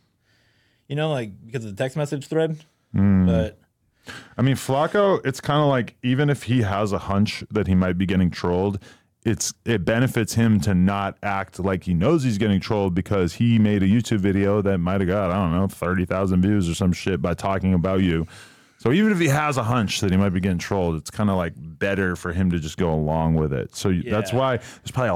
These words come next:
Speaker 2: lot of people in the porn game who could have guessed that it was fake, but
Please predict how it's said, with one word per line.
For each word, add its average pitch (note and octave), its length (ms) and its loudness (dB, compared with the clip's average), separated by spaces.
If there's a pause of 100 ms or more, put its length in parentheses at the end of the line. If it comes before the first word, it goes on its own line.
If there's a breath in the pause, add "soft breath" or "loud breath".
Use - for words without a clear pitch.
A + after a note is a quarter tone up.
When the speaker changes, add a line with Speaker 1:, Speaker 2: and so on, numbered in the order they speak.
Speaker 2:
lot A2 300 0
of G2 80 -2
people G2+ 280 -2
in G2+ 160 2
the F#2+ 80 2
porn F#2+ 300 0
game G#2+ 220 2
who F2+ 140 -2
could - 240 -4
have E2 100 -2
guessed E2+ 400 -4 (460 soft breath)
that G2 120 0
it F2+ 60 2
was E2 140 -4
fake, F#2 400 -2
but F2 480 -4